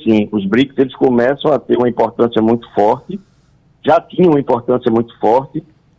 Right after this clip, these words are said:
e a tendência é que eles cresçam ainda mais de importância. Agora, é importante lembrar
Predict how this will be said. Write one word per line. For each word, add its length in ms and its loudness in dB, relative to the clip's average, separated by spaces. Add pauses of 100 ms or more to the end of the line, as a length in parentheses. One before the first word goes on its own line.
(200)
e 160 4
a 100 4
tendência 520 0
é 20 2
que 100 -8
eles 180 0 (400)
cresçam 420 0
ainda 220 2
mais 260 0
de 100 -4
importância. 600 -2
Agora, 460 2
é 40 2
importante 520 0
lembrar 520 0